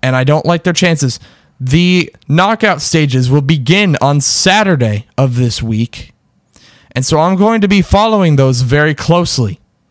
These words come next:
I'm not going to predict anything right now. Uh, I'm just not. I haven't had a chance to really look at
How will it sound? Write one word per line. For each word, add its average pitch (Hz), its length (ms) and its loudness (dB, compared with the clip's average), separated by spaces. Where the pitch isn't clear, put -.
I'm 147 120 0
not 170 200 2
going 226 180 0
to 220 60 0
predict 190 480 0
anything 127 400 -2
right 113 180 -2
now. 110 280 -4
Uh, 151 120 -2
I'm 139 180 -2
just 147 200 -2
not. 143 240 0
I 135 60 -2
haven't 147 320 0
had 147 220 0
a - 20 -8
chance 147 380 -2
to 147 80 -2
really 135 260 0
look 127 500 0
at 131 280 0